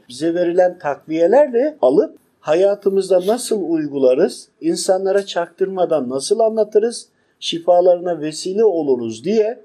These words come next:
tanıştığımız bir kardeşimizin problemi varsa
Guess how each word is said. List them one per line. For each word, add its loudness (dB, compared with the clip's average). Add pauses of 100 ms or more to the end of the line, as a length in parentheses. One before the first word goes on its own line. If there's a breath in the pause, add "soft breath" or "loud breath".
(280)
tanıştığımız -4
bir -10
kardeşimizin -4
problemi -2
varsa 0